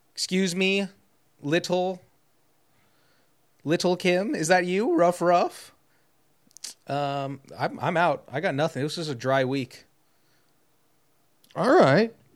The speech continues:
Speaker 1: No news. What do you, you have anything else?
Speaker 2: I got one more quickie we could talk about.
Speaker 1: Ooh,
Speaker 2: Real.
Speaker 1: quickies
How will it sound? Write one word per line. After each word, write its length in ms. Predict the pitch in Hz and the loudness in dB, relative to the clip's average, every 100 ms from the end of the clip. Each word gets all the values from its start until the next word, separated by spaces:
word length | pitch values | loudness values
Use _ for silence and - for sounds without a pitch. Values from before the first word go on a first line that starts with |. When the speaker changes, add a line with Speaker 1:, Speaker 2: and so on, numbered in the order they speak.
| - - | -20 -12
Speaker 1:
No 180 | 131 165 | -4 -2
news. 300 | 165 170 120 | 0 0 -2
What 100 | 139 | -4
do 60 | 139 | -4
you, 60 | |
you 60 | 143 | -2
have 80 | 165 | -2
anything 220 | 165 160 | -2 -4
else? 240 | 151 202 | -4 -2
Speaker 2:
I 100 | 147 | 0
got 160 | 202 202 | 0 2
one 200 | 160 208 | 4 4
more 200 | 214 147 | 4 2
quickie 420 | - - 143 - | 2 -2 0 0
we 140 | 113 110 | -2 -2
could 160 | 117 - | -4 -2
talk 300 | 107 95 90 | 0 0 -4
about. 420 | 87 82 80 - | -6 -4 -6 -6
Speaker 1:
Ooh, 40 | 151 | -4
Speaker 2:
Real. 280 | 135 80 85 | -4 -6 -4
Speaker 1:
quickies 240 | 160 170 | -2 -2